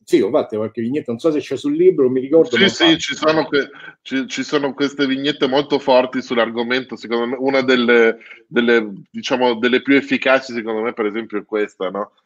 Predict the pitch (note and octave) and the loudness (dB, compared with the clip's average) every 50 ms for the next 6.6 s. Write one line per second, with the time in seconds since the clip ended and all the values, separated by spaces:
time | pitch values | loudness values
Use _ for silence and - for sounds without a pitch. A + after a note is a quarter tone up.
0 | _ _ _ _ - G2+ G2 - G#2+ G#2+ G#2+ F#2 - G2+ F#2+ G#2 G#2 G#2+ G#2 G2+ | _ _ _ _ -8 -8 -8 -4 -6 -6 -6 -4 -4 0 2 4 4 6 6 4
1 | G#2+ F#2+ G2+ A2 G#2 G#2 G#2 G#2+ G#2 G2+ G2+ G2 F#2+ F#2+ F#2+ F#2+ - _ _ _ | 2 2 4 4 4 4 2 2 2 4 4 2 2 0 -2 -6 -10 _ _ _
2 | - - - - - - D#3 C3+ - - E3 - G#2 A2+ A2 A2+ A2+ A2 A#2 A#2 | -18 -16 -16 -16 -10 -8 -6 -8 -4 -4 -4 2 4 6 6 6 6 2 0 0
3 | B2+ C3+ C3 C3+ C#3 C3 C3+ C#3 C3+ C3+ B2+ - - - C3+ C#3 C#3 C#3 C3 C3 | 0 -2 0 0 0 0 2 0 -2 -2 -6 -10 -6 -4 0 0 2 2 2 0
4 | C3 C3+ C#3 C3+ C3+ C3 B2+ B2+ - C#3 B2+ C3 C3 B2+ A#2+ B2+ B2 B2 B2 A#2 | 2 4 4 4 4 2 0 -2 -6 -6 -4 -4 -4 -4 -4 -6 -6 -6 -8 -10
5 | B2 B2+ B2+ C3 B2+ B2 A2 G#2+ G#2 G2+ G2 F#2+ F#2 F2+ F#2 - _ _ _ _ | -10 -8 -8 -8 -6 -6 -6 -6 -6 -8 -10 -10 -12 -14 -16 -20 _ _ _ _
6 | _ G#2+ G#2+ E3+ E3+ D3 G3+ A3 G3+ G3 - - | _ -2 2 2 4 6 6 4 4 4 0 0